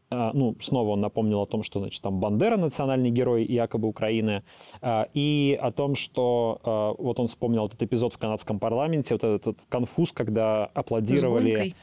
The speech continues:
Speaker 1: Да, с Гунько, бывшему участнику, э, дивизии «Галиция».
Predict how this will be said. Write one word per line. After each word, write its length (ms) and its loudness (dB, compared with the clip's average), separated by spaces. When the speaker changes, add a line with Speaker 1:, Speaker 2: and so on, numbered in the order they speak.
Speaker 1:
Да, 320 0
с 60 -2
Гунько, 380 0
бывшему 400 0
участнику, 800 0
э, 220 2
дивизии 520 2
«Галиция». 680 0